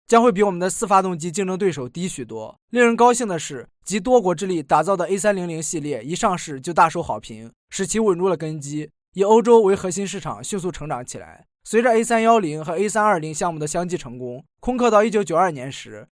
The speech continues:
已经占据了民航客机大约百分之三十的市场份额。虽然波音的市占率仍然是空客的两倍左右，但后者飞一般的成长速度依然令波音警觉不已。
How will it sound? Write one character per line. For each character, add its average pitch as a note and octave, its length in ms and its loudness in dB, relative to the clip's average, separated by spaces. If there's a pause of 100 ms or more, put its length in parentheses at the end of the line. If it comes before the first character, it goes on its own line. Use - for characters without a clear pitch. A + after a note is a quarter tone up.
(100)
已 F3+ 80 -8
经 A3 140 0
占 A#3 180 2
据 G#3+ 100 2
了 G3 80 0
民 F3 140 -6
航 E3 140 -2
客 E3+ 200 -6
机 D3 260 -10
大 F3+ 200 2
约 F#3+ 100 0
百 D#3+ 120 0
分 D#3 80 -6
之 E3 80 -10
三 G#3 140 2
十 F3 100 -10
的 D3 60 -8
市 E3 140 -10
场 A#2+ 120 -8
份 C3 160 -12
额。 G#2 300 -18 (220)
虽 B3 140 2
然 A#3+ 120 6
波 B3 140 6
音 B3+ 100 0
的 A#3+ 80 2
市 G#3+ 160 -6
占 G3 200 2
率 E3+ 200 -6
仍 D#3 140 -4
然 F#3+ 120 2
是 F3+ 80 -6
空 G3+ 160 -8
客 G#3 140 -2
的 F#3 80 2
两 D#3 180 -4
倍 E3+ 120 -2
左 C3 200 -8
右， A#2 240 -14 (200)
但 A#3+ 140 6
后 B3+ 200 0
者 C3+ 260 -6
飞 A#3+ 180 0
一 A#3 40 2
般 A3+ 160 2
的 A3 80 -2
成 F3+ 160 -8
长 C#3+ 160 -6
速 D3+ 180 -10
度 A#2 300 -16
依 G#3+ 80 -2
然 G#3+ 180 6
令 G#3+ 140 -2
波 G#3 160 2
音 G#3 220 -4
警 D3+ 200 -6
觉 D3+ 140 -4
不 D#3+ 140 -6
已。 A#2 220 -12